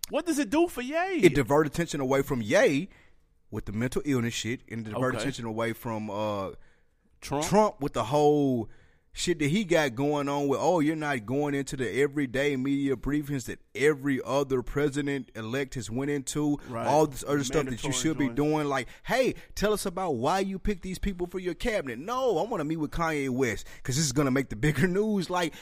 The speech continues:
Speaker 2: all that shit is taken away from what they should be doing or should be answering to, and it worked.
Speaker 1: I, I guess. I,
Speaker 2: Yeah.
Speaker 1: the, the most interesting thing about this whole situation is Kanye tweeted out hashtag twenty twenty-four.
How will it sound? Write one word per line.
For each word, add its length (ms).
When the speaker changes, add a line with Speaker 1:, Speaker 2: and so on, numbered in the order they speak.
Speaker 2:
all 260
that 120
shit 160
is 120
taken 260
away 180
from 180
what 120
they 140
should 540
be 180
doing 500
or 140
should 300
be 140
answering 420
to, 200
and 260
it 280
worked. 560
Speaker 1:
I, 220
I 120
guess. 420
I, 120
Speaker 2:
Yeah. 120
Speaker 1:
the, 100
the 100
most 240
interesting 400
thing 220
about 220
this 120
whole 180
situation 500
is 80
Kanye 420
tweeted 320
out 200
hashtag 520
twenty 300
twenty-four. 760